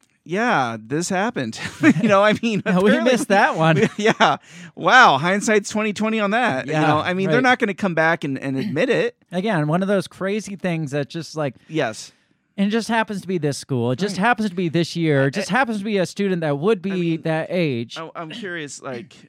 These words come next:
Speaker 1: how, how many schools are in Uvalde? I mean, how big
Speaker 2: Like,
Speaker 1: of a
Speaker 2: well,
Speaker 1: town
Speaker 2: they
Speaker 1: is
Speaker 2: talk
Speaker 1: it?
Speaker 2: about it being a sm-, it's an eleven hundred student school, so that's
Speaker 1: Okay,
Speaker 2: not
Speaker 1: that's, that's,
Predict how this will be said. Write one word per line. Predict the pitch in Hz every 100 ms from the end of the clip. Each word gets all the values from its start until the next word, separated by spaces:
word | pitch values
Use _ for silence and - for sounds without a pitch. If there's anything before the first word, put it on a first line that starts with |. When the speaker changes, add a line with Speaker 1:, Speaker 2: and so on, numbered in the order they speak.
| _ _ _ 170
Speaker 1:
how, | 170 -
how | 185 208
many | 226
schools | - 165 156
are | 135
in | 120 - _ _
Uvalde? | 147 120 117 110 69 - -
I | 139
mean, | 139 127
how | 131 151
big | 139 151
Speaker 2:
Like, | -
Speaker 1:
of | 143
a |
Speaker 2:
well, | 285
Speaker 1:
town | 139
Speaker 2:
they | 135
Speaker 1:
is |
Speaker 2:
talk | 233 320
Speaker 1:
it? | 269
Speaker 2:
about | 208 202
it | 202
being | 208
a | 190
sm-, | - - _ _
it's | - 208
an | 233
eleven | 220 254 240
hundred | 196 202 196 -
student | 160 147 147
school, | - 131 110
so | 110 156 143
that's | 175 196
Speaker 1:
Okay, | 147
Speaker 2:
not | 202
Speaker 1:
that's, | 190
that's, | 190